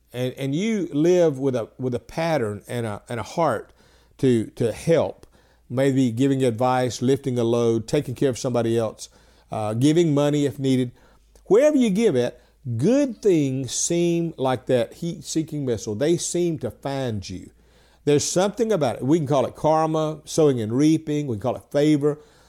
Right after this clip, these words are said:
Y-, you can label it whatever you want, but the bottom line is, when we begin a life of giving, we begin a life that starts really living.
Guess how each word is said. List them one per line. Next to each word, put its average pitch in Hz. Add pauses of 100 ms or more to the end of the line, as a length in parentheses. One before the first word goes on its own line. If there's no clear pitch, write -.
(140)
Y-, 131
you 170
can 151
label 160
it 113
whatever 139
you 120
want, 147
but 117
the 123
bottom 147
line 147
is, 120 (440)
when 139
we 226
begin 156
a 117
life 139
of 147
giving, 92 (420)
we 151
begin 131
a 120
life 120 (220)
that -
starts -
really 113 (100)
living. 110